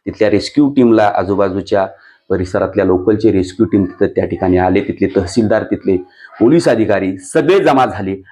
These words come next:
आणि शोधकार्य सुरू झालं. तब्बल सहा तासाच्या शोधकार्यानंतर अन्वीला बाहेर काढण्यात आलं. सह्याद्रीमध्ये फिरत असताना मित्रांनो,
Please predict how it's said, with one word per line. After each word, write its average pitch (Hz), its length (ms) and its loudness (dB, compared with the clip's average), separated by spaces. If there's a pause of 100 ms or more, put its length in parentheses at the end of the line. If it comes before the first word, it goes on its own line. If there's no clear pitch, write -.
आणि 107 160 0
शोधकार्य 107 540 0
सुरू 98 300 -4
झालं. 90 240 -6 (560)
तब्बल 98 240 0
सहा - 400 0
तासाच्या 165 420 2
शोधकार्यानंतर 139 1000 2 (300)
अन्वीला 110 360 0
बाहेर 98 300 -4
काढण्यात 92 400 -4
आलं. 92 180 -10 (760)
सह्याद्रीमध्ये 123 760 2
फिरत 117 220 2
असताना 110 400 -2
मित्रांनो, 104 760 -2